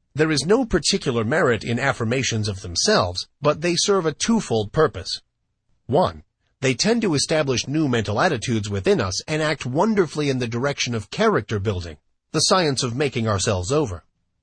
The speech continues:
Two, they tend to raise the mental keynote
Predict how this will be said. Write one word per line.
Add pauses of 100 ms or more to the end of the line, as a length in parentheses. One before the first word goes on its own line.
(260)
Two, (340)
they
tend
to
raise
the
mental
keynote